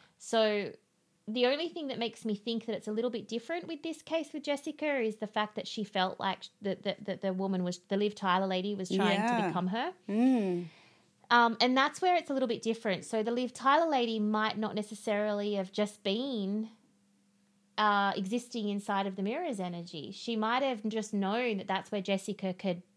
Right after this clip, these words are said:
Speaker 1: she could show herself to Jessica in that way, but it's likely that that Liv Tyler lady was actually around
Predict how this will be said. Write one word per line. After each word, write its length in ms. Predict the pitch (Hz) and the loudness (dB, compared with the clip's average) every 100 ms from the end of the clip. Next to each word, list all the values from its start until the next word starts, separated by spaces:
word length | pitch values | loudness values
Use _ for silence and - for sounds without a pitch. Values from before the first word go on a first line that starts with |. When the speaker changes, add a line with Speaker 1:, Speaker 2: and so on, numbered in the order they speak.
| _ _ _ _ _ _ - | _ _ _ _ _ _ -14
Speaker 1:
she 140 | 190 208 | -8 -4
could 140 | 208 | -4
show 220 | - 214 | 2 2
herself 300 | 233 262 285 294 | 4 0 -2 -2
to 80 | |
Jessica 500 | 254 285 302 302 311 | -4 -4 -4 -6 -4
in 160 | 311 302 | -4 -4
that 160 | 311 277 | -2 0
way, 260 | 302 359 | 0 0
but 160 | 240 208 | 0 0
it's 180 | 214 - | -2 -2
likely 500 | 214 214 294 262 220 | 2 4 2 0 -2
that 200 | 208 196 | -2 -2
that 180 | 208 196 | -2 0
Liv 160 | 202 196 | -2 -4
Tyler 280 | 247 302 285 | -2 0 2
lady 300 | 214 208 196 | 0 0 -2
was 120 | 185 | -2
actually 560 | 190 - 226 196 180 - _ _ _ _ _ - | -4 -6 -6 -6 -6 -10 _ _ _ _ _ 4
around 920 | 208 190 185 208 208 180 185 202 - | 4 10 10 10 4 2 0 -4 -6